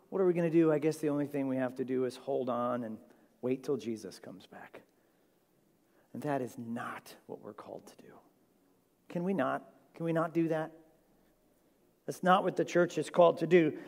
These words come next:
Church, of course, I'm gonna tell you that the central claims of our faith are true. And that should and has to fuel the way we work and strive for the kingdom of God and all his purposes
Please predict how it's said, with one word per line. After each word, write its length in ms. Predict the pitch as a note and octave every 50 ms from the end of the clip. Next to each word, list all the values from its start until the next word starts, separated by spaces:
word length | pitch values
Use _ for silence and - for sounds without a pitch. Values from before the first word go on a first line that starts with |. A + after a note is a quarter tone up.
| - - - -
Church, 260 | - G3+ G3 F#3+ -
of 160 | - F#3 D#3
course, 240 | - G#3 G#3 F#3+ - -
I'm 180 | F#3 F3 F#3 G3
gonna 160 | F#3+ F#3+ F3
tell 180 | E3 - F3 E3+
you 120 | E3 D#3+
that 160 | D3 D#3+ D3+
the 40 | -
central 320 | - - F#3+ F#3 F3 E3+
claims 380 | D3 - E3+ E3+ F3 F3 E3 C#3
of 140 | D#3 C#3+ D3
our 100 | D3 C#3+
faith 340 | D3 - E3+ E3 D3+ D3 - - - - - - -
are 400 | E3+ E3+ E3 D#3 D3+ D3 D3 - - - - - - -
true. 560 | - - - F#3 F3 D3+ A#2+ G2+ F#2+ - - - - -
And 180 | - D#3 D#3+ C#3
that 220 | F3 F3 F3+ E3 -
should 540 | - - - - G3 G3+ F3+ D#3+ D3 - -
and 180 | - D3+ D#3+ D3+
has 400 | - - E3+ F3 F3+ E3+ F3 - - -
to 160 | D#3+ D#3 C3+
fuel 680 | - - - - - G#3 A3 A#3+ B3 A3 G3 F#3 E3+ E3
the 100 | D#3+ D#3+
way 240 | D#3 E3 F3+ F3 F3
we 220 | E3 E3+ E3+ E3+
work 440 | D#3 C#3+ E3 F#3 G3+ G#3+ G#3 G#3 F#3 -
and 160 | E3+ E3 D#3
strive 840 | - - - - G3+ G3 F3+ D#3 C#3+ C#3 C3+ C#3 C#3+ C3+ - - -
for 140 | - D#3
the 80 | C#3+ C#3+
kingdom 460 | - - F3+ F3 F3 E3+ E3 D#3 D3+
of 180 | C#3 C3 B2 A#2+
God 440 | C#3+ C#3 C3 A#2+ A#2 A#2 A2 A2 - - - - - - - - _
and 140 | - D3+ D3+ - -
all 320 | - E3 F3+ F#3+ G3+ G3
his 180 | F3+ F#3 E3+ F3+
purposes 720 | - - E3+ E3 E3 - D3 C3+ - - C#3+ C#3 C3+